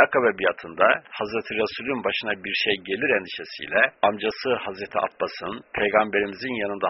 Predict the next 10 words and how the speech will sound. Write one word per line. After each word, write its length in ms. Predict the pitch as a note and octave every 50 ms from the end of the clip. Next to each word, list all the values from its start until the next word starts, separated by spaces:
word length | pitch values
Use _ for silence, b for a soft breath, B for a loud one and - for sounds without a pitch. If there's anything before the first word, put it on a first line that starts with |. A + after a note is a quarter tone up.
| - -
hazır 260 | F#2+ F2+ - A#2+ C3+ G#2+ F#2+
bulunduğunu 440 | G2 G2 F#2+ F#2 F2+ G2+ G#2+ F#2+
biliyoruz. 400 | F2 F2 F2 E2+ D#2 - - - - - - _ _ _ _
Hazreti 360 | - - G2 G2 A2 G#2 - A2+ G2
Abbas'ın 480 | - - - G2 F2+ - - A2 B2 B2 - -
ikinci 300 | - - G2 F#2 - G2+
Akabe 320 | - - D3 C3 A2 F2+
biatı 280 | F#2+ G2 F#2+ - - F#2
görüşmelerine 640 | F2 F#2+ F#2 F2+ - - F2+ F2 F2 F2 E2+ E2+ D#2+ E2+
gelirken 440 | E2 E2 D#2+ - - F#2 G2+ A2+